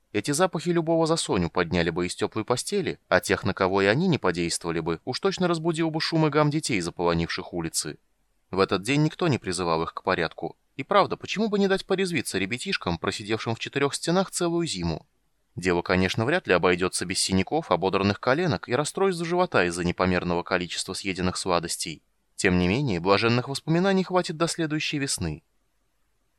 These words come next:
К середине утра праздник был уже в полном разгаре. Уличные торговцы, расставившие тут и там ярко разукрашенные ларьки, надрывали голоса, нахваливая товар.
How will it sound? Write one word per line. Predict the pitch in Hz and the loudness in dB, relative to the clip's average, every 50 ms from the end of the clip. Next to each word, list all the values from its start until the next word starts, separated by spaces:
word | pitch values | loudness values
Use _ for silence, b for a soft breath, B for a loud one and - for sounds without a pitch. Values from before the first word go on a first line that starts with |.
| _ _ | _ _
К | - - | -12 -6
середине | - 110 107 117 120 147 156 165 170 | -4 -2 -2 -2 0 2 2 2 2
утра | - 220 226 - - 95 | 0 -4 -6 -4 -4 -2
праздник | - - 185 190 180 180 170 | 0 0 0 2 2 0 0
был | 151 165 165 165 | 2 0 0 0
уже | 156 160 156 | 0 -2 -4
в | - | -2
полном | - 147 143 139 139 131 | 0 0 2 2 2 2
разгаре. | 127 131 117 98 95 87 82 82 76 - - _ _ _ _ _ _ | 2 0 0 -2 -2 -4 -2 -4 -4 -8 -14 _ _ _ _ _ _
Уличные | - 98 98 95 - - - 98 95 | -4 -2 -2 0 0 0 0 2 4
торговцы, | - 104 98 - - 190 - - - 95 | 4 2 2 2 -2 -6 -6 -4 -2 0
расставившие | 90 87 - - - 90 87 87 - - 98 92 - | 0 0 0 0 0 0 2 0 -2 -4 -4 -6 -6
тут | 104 95 - | -6 -6 -6
и | 101 | -2
там | - 98 92 92 | 0 2 2 4
ярко | 90 95 92 - - 98 | 4 2 2 0 -2 -4
разукрашенные | 95 92 95 - 95 95 92 - - 98 95 95 92 | -4 -4 -4 -2 -2 0 0 0 0 0 0 2 2
ларьки, | 95 92 92 - - 98 95 | 2 2 0 0 -4 -4 -2
надрывали | 95 104 107 - 160 170 202 202 190 | -2 -2 0 0 0 0 0 0 0
голоса, | 175 180 185 185 175 - - 104 | 0 0 0 0 0 0 0 0
нахваливая | 85 80 82 - - 85 82 85 82 82 82 82 | 0 0 0 0 0 0 2 2 2 0 -2 -2
товар. | - 92 85 82 87 82 78 - | -2 -2 -2 0 0 0 0 -2